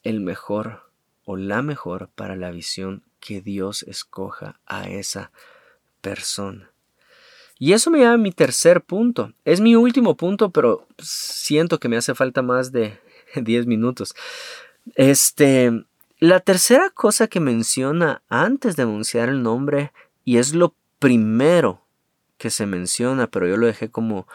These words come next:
tercer punto, es ponga Jehová. Solo date cuenta lo hermoso de esa oración elaborada por dos palabras. Ponga Jehová, ponga Jehová. Al final de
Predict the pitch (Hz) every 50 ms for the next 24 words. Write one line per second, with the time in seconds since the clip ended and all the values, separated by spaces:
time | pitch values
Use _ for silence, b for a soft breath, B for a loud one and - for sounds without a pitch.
0 | B B B B B B B _ - 120 110 104 - - 120 120 120 - _ -
1 | 107 113 123 131 - - 117 107 107 110 - - - - _ _ _ _ - 127
2 | 123 127 131 123 120 117 - 107 95 85 87 95 - _ _ _ _ - - -
3 | 131 139 139 139 139 - 147 - - 135 139 143 - 151 139 127 b b b b
4 | b b b _ - 123 120 123 120 117 113 113 113 117 123 131 139 - - -
5 | 131 131 127 b b b b b b b b b _ - 120 113 113 113 107 -
6 | - 120 131 127 - - 135 127 123 117 110 104 104 - - - 113 113 117 120
7 | 123 127 123 123 - _ _ 107 110 104 104 98 95 95 98 101 104 113 113 -
8 | - 104 98 98 101 101 113 110 110 - - - 104 110 107 107 110 113 117 117
9 | - - - - _ _ - 123 127 131 131 131 127 123 127 123 120 123 120 _
10 | - - - - 110 107 107 104 101 110 113 - _ _ _ _ _ - 120 127
11 | 131 131 123 - - 101 92 92 113 113 b b b b b b b b b b
12 | b b b b b b b b _ _ _ _ _ _ _ _ _ _ _ _
13 | _ _ _ _ _ _ _ _ _ _ _ - 127 131 123 117 - - - 123
14 | 113 117 127 139 160 180 185 160 151 131 -